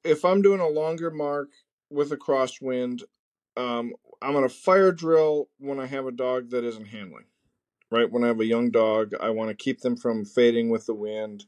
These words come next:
Um, I want them to, just to kinda learn to stay out there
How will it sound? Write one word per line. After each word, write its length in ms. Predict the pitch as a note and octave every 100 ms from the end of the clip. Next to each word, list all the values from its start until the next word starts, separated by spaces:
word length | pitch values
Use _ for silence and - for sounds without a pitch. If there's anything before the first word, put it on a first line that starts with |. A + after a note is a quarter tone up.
| _ _ _ _ _ _ _ _ _ _
Um, 380 | G#2 G2+ F#2 E2 -
I 80 | A2+
want 400 | G#2+ A2+ F2+ G#2+
them 300 | G#2+ G#2+ G2+ _ -
to, 220 | - G2+ - _ _ _ G#2+
just 260 | A#2 A2 -
to 100 | G#2
kinda 260 | A2+ G#2+
learn 360 | G2 G#2+ A2+ A2+
to 80 | G#2
stay 280 | - A2+ G#2+
out 220 | G#2+ F#2+
there 380 | G#2 G#2 G2+